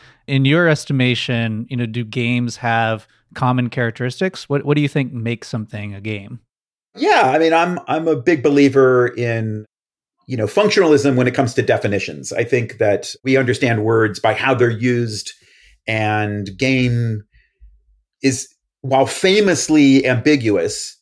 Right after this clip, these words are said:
Speaker 2: A game was the word that Wittgenstein chose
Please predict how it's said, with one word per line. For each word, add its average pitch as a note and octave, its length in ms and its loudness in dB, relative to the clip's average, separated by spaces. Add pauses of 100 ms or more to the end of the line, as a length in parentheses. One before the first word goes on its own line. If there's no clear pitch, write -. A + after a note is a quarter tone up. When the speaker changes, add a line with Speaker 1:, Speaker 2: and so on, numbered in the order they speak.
(240)
Speaker 2:
A A2+ 80 -4
game D#3 320 4
was C#3 200 4
the C#3 100 4
word B2+ 340 4
that G#2 220 0
Wittgenstein A#2+ 720 0
chose G#2 720 2